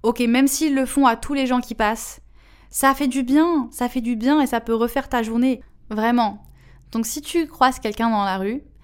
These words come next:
et que t'apprécies son outfit ou sa coupe de cheveux ou peu importe, que tu lui fais un compliment dans ta tête,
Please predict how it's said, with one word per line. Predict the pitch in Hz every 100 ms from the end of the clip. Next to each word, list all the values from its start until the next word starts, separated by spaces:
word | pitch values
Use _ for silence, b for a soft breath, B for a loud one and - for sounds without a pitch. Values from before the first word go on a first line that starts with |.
| b b b -
et | 208 202
que | 202 202 196 190 190 196 -
t'apprécies | - 208 208 - 220
son | 208 196
outfit | 190 190 202 202 - b b b b
ou |
sa | - 190
coupe | - 208
de | 208
cheveux | 202 208 208 208 B B -
ou |
peu | 240
importe, | 247 233 196 -
que | -
tu | 208 -
lui | 226
fais | 220 262 262
un | 214 202
compliment | 254 247 233 226 208 226 - -
dans | 208 214
ta | 202
tête, | 202 220 -